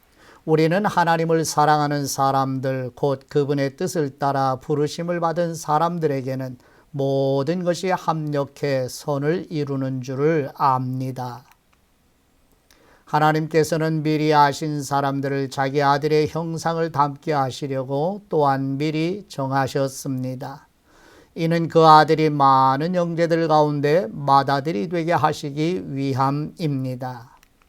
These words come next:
하나님께서는 미리 정하신 그들을 또한 부르시고, 부르신 그들을 또한 의롭다 하시고, 의롭다 하신 그들을 또한 영화롭게 하셨습니다.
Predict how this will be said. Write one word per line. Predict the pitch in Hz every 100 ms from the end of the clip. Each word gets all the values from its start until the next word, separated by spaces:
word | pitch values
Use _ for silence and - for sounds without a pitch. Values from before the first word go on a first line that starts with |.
| _ _ _ _ _ _ _ _ _ _ _ _ -
하나님께서는 | 156 160 160 160 160 143 156 156 151
미리 | 151 151 147
정하신 | 143 143 143 139 151 143 135
그들을 | 147 139 139 139 131
또한 | 147 139 139 135
부르시고, | 127 143 139 131 - 151 165 202 233 -
부르신 | - 151 147 127 147 139
그들을 | 147 143 160 180 180
또한 | 180 180 208 226
의롭다 | 208 147 139 135 127 - 135 131
하시고, | 135 123 - 131 131 131 - - - -
의롭다 | 156 165 180 170 - 175 151
하신 | 156 160 151 135
그들을 | 196 190 160 135 131
또한 | 147 143 139 160 202 214
영화롭게 | 135 131 131 131 139 185 165 - 180 226 208
하셨습니다. | - 147 - 139 - 143 127 127 127 127 127 127